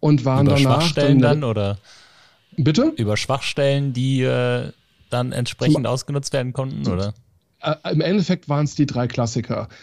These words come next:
Speaker 1: Es gab keine gute Detektion, also kein gutes Monitoring, was uns detektiert hat. Es gab keine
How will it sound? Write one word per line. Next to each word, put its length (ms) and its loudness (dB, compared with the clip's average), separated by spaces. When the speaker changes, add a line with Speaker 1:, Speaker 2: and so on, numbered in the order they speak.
Speaker 1:
Es 160 -2
gab 220 0
keine 240 2
gute 240 2
Detektion, 720 2
also 160 0
kein 200 2
gutes 240 0
Monitoring, 520 4
was 140 -2
uns 260 -4
detektiert 580 2
hat. 260 -4
Es 160 -2
gab 180 0
keine 240 2